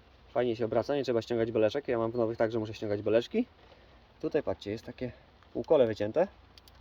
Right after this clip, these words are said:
I też sobie możesz obrócić. Trochę ciężko się obraca, bo nie wyrobione, ale pozmieniam kubki i na dwa, dziewiętnaście matek, tak? Na dziewiętnaście matek jest.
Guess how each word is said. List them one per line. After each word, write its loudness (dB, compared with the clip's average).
I -10
też -4
sobie -2
możesz -4
obrócić. -8
Trochę -12
ciężko -6
się -4
obraca, 2
bo -4
nie 0
wyrobione, 0
ale -4
pozmieniam 2
kubki 2
i 0
na 2
dwa, 0
dziewiętnaście -4
matek, -6
tak? -8
Na -14
dziewiętnaście -12
matek -12
jest. -2